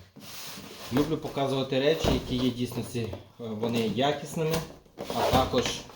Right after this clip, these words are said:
вони варті вашої уваги. Так, ось він йде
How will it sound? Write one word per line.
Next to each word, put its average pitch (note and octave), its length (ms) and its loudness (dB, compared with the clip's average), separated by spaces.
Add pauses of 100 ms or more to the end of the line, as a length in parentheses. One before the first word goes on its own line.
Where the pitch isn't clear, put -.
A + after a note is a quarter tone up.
(200)
вони B2 380 2 (240)
варті A2+ 460 6
вашої A2+ 440 0 (500)
уваги. G#2+ 360 0 (960)
Так, A3+ 200 0 (1300)
ось A#2 260 -2
він A2 140 -4 (220)
йде G#2+ 380 -2